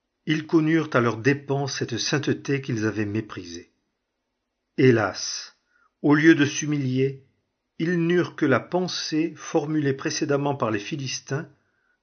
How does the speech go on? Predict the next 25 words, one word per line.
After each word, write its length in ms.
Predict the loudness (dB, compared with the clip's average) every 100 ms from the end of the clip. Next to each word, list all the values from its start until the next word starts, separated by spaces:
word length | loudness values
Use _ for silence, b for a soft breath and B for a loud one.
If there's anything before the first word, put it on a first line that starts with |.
| _ _ -6
d'éloigner 680 | 4 6 8 4 4 2
cet 280 | 2 0 0
hôte 240 | -2 0 -2
gênant. « 500 | 0 -2 -2 -8 -14 _ _ _ _ _ _ _
Vers 340 | 2 2 2 -6
qui 160 | -4
montera-t-il 600 | -2 2 2 2 0 -2
de 100 | -2
chez 180 | 0 -2
nous ? » « 200 | -2 -6 -12 _ _ _ _ _ _ _ _ _ _
Descendez, » 600 | -2 -2 0 0 2 0 0
dirent-ils 460 | -2 -4 -6 -6 -6
aux 160 | -2
habitants 360 | -2 -2 -2 -2
de 120 | -2
Kiriath 480 | -4 -4 0 0 0
Jearim, « 600 | -2 -2 -2 -4 -8 -16 _ b b b -20
faites-la 460 | -4 0 6 6
monter 280 | 6 4 4
vers 220 | 4 0
vous. » 320 | -2 -6 -10 _ _ _ _ _ -8
Verset 340 | -6 -6 -10
vingt 260 | -10 -10 -10
et 100 | -12
un. 120 | -14